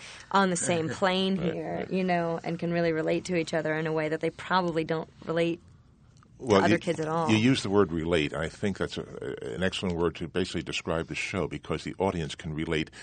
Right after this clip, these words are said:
Speaker 3: not as a spelling bee, but as people growing up, adolescents, ten, twelve, thirteen years of age. Everybody has gone through the same thing about wanting to be accepted by others.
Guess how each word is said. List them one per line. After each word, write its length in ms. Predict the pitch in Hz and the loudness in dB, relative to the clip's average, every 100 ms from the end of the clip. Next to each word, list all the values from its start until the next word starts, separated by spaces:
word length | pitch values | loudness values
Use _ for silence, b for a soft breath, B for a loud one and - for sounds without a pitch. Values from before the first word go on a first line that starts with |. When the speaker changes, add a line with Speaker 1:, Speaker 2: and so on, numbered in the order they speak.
| B | B
Speaker 3:
not 220 | - 120 | -2 -2
as 180 | 117 98 | 0 -2
a 60 | 90 | -4
spelling 560 | - - 98 90 73 | -4 2 4 4 0
bee, 320 | 67 64 57 73 | -2 -2 -4 -2
but 160 | - 73 | -2 0
as 300 | 78 78 71 - - | 2 0 -2 -12 -8
people 300 | - 113 87 | -4 -2 -2
growing 420 | 90 87 85 82 | 2 2 4 2
up, 120 | 73 - | 2 2
adolescents, 640 | 80 80 80 78 69 - B B B - | 2 4 2 2 -2 -8 B B B -8
ten, 340 | - 87 80 | 2 2 2
twelve, 400 | 73 - 80 80 | 0 2 2 2
thirteen 480 | 76 - 82 76 78 | -2 -2 -2 0 0
years 260 | 78 73 69 | 0 -2 -2
of 80 | 69 | 0
age. 400 | 71 65 62 B B B - | 0 0 -4 B B B -6
Everybody 220 | 107 107 | 0 2
has 80 | 90 | 0
gone 220 | - 87 | 0 -2
through 160 | - 71 | -2 -4
the 60 | |
same 280 | - 90 82 | -2 0 -2
thing 180 | - 73 | -2 -6
about 240 | 64 71 | -4 -4
wanting 200 | 76 73 | -4 -6
to 80 | 71 | -6
be 180 | 73 - | -6 -4
accepted 500 | 78 - 82 - 76 | -4 -2 -2 -2 -2
by 200 | 73 73 | 0 0
others. 400 | 71 71 73 | -2 -2 -4